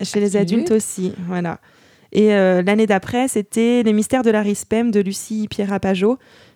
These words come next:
Speaker 1: qui a gagné. Donc c'est en deux mille seize. Donc c'est pas un concours qui a lieu tous les ans. Euh, celui-ci, on sait jamais quand il va avoir lieu parce que c'était deux mille treize, deux mille seize et après deux mille dix-huit. Donc, euh, là, il y a pas trop de logique.
Speaker 2: Ouais, il est encore dans ses premières années, quoi.
Speaker 1: Ouais, c'est ça.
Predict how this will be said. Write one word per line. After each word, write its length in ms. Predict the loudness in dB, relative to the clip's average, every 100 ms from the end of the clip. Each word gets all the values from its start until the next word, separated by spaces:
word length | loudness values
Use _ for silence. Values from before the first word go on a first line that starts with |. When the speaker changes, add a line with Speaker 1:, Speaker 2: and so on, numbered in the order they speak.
| -2
Speaker 1:
qui 100 | 0
a 60 |
gagné. 280 | 2 2 2
Donc 140 | 0
c'est 120 | 0 0
en 60 |
deux 120 | 2
mille 100 | 0
seize. 220 | 0 -2 -2
Donc 100 | -2
c'est 120 | 0
pas 100 | 0
un 40 |
concours 240 | -2 -2 -2
qui 60 |
a 60 | 0
lieu 100 | -2
tous 140 | -2
les 180 | -2 0
ans. 140 | -4 -6 _ _ _ _ _ _ _ -6
Euh, 280 | -2 0 0
celui-ci, 320 | 0 -2 -2
on 60 | -2
sait 100 | 0
jamais 220 | 0 -2
quand 160 | -2
il 20 | -2
va 60 |
avoir 160 | -2 0
lieu 120 | -2
parce 120 | -2
que 100 | -4
c'était 220 | -2 0
deux 80 | 0
mille 140 | -2 -2
treize, 260 | -2 -2
deux 80 | -2
mille 100 | -4
seize 260 | -2 -2 0
et 40 |
après 280 | -2 -2 -2
deux 80 | -2
mille 120 | -2
dix-huit. 460 | -4 -4 -6 -8 -10
Donc, 240 | -10 -6
euh, 320 | -4 -4 -6
là, 100 | -4
il 40 | -4
y 40 |
a 40 |
pas 100 | -4
trop 160 | -6 -4
de 40 |
logique. 380 | -2 -4 -6 -6 -6 0
Speaker 2:
Ouais, 140 | 2
il 100 | 4
est 40 | 2
encore 320 | 0 -2 -4
dans 80 | -4
ses 180 | -4 -4
premières 440 | -2 0 2 2
années, 200 | 2 0
quoi. 160 | -4 -12 -16 _ -4
Speaker 1:
Ouais, 160 | 2 2
c'est 140 | 2
ça. 200 | -2 -4